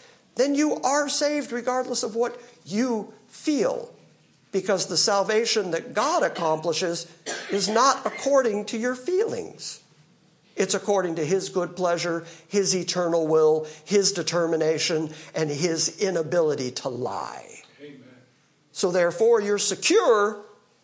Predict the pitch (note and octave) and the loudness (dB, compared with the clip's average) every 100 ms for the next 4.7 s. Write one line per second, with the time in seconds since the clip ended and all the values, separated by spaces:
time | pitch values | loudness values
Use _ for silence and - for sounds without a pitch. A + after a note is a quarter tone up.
0 | _ _ _ - A3 - - B3 D4 C#4+ | _ _ _ -4 2 4 4 2 0 0
1 | - F#3+ G3+ C4+ A3 A#3+ C#4 B3+ - - | -2 0 0 -2 -4 -2 -2 -2 -4 -4
2 | A#3 C4+ C#4 G#3+ E3 G#3 A3 A3 A3 - | -2 0 2 0 0 0 0 0 -2 0
3 | C#4 C#4 G#3 E3+ - - - G#3 G3+ G#3 | -2 0 0 0 -4 -8 0 2 4 2
4 | - B3+ A#3+ G#3+ A3 B3+ B3+ | 0 0 2 2 4 2 0